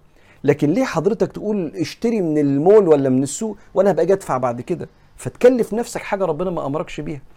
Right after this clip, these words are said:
فالكلام كده إيه؟ النبي يبص كده، مش، يعني، مش عايز أسمع، مش ده يا عمر. فسيدنا بلال يقول له: "يا رسول الله، أنفق ولا تخشى من ذي العرش إقلال"، أنفق. فيبتسم ويقول: "وبهذا أمرت"،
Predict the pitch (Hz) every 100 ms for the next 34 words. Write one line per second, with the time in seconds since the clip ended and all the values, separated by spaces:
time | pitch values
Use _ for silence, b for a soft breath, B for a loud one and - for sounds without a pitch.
0 | b b b b - 127 113 139 151 143
1 | 131 131 135 127 123 131 - 117 131 113
2 | 107 - 113 104 113 113 - - 98 123
3 | 120 - 104 101 110 107 131 120 95 87
4 | - - b b b - 131 - 135 127
5 | 120 117 123 127 123 117 107 104 120 113
6 | 123 151 143 - 123 113 113 107 - -
7 | - 113 110 117 110 131 - 135 - 123
8 | 139 131 131 214 180 180 - b b b
9 | b - 127 - 151 151 123 117 127 151
10 | 127 117 113 120 120 110 107 98 -